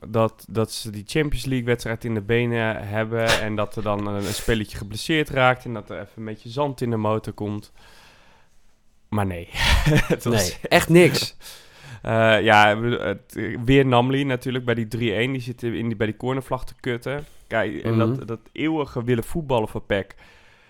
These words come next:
Speaker 1: Ja, dat, dat is ook het enige wat wij kunnen. Dus je moet het misschien ook wel doen. Maar waar Almere dan ook zo goed in was, is goed neerzetten en geen risico nemen. Ja, dat doen wij wel.
Speaker 2: Ja.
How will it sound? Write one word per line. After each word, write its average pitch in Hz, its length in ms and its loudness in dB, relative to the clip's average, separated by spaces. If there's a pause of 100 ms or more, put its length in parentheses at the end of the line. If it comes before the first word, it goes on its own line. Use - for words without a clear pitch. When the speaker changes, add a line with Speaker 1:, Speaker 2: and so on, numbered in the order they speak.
(120)
Speaker 1:
Ja, 113 200 -2
dat, 117 260 -6
dat 135 100 2
is - 80 -4
ook 135 100 -2
het 127 80 -4
enige 127 260 2
wat 117 120 0
wij 113 120 2
kunnen. 151 420 -2
Dus 127 220 -8 (140)
je 120 220 0
moet 147 220 4
het - 100 -4
misschien 123 340 -4
ook 110 140 -2
wel 101 140 -4
doen. 147 380 -2 (540)
Maar 117 300 4
waar 117 200 6
Almere 127 540 2
dan 110 180 -2
ook 113 120 -6
zo 110 120 -8
goed - 240 -8
in 110 100 -2
was, 104 220 -4
is 104 260 -10
goed 113 360 -8
neerzetten 120 600 -2
en 107 80 -2
geen 110 240 -6
risico 123 360 -6
nemen. 101 340 -4
Ja, 113 80 0
dat 135 140 -6
doen 160 140 -8
wij 165 240 -2
wel. 143 360 0 (760)
Speaker 2:
Ja. 98 280 -4